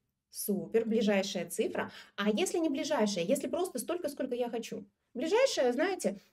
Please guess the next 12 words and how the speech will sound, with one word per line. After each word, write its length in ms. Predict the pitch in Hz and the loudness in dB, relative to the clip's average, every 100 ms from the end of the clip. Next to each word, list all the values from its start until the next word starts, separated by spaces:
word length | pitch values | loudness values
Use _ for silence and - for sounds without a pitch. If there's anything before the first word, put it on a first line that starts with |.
| _ - | _ -4
э, 300 | 220 214 208 | 0 2 4
ближайшая 560 | 196 247 294 359 294 254 | 4 4 4 0 0 2
может 200 | 254 240 | 4 2
быть 120 | 247 | -2
одна, 300 | 247 294 427 | 0 0 0
а 60 | - | 0
там 220 | 233 226 | 0 -2
потенциала 540 | 214 233 220 254 269 - | -2 -2 -2 -2 -2 -2
там 140 | 202 | 0
может 200 | 190 190 | 0 -2
быть 140 | 208 | -8
много. 360 | 262 370 202 - | -4 -4 -4 -4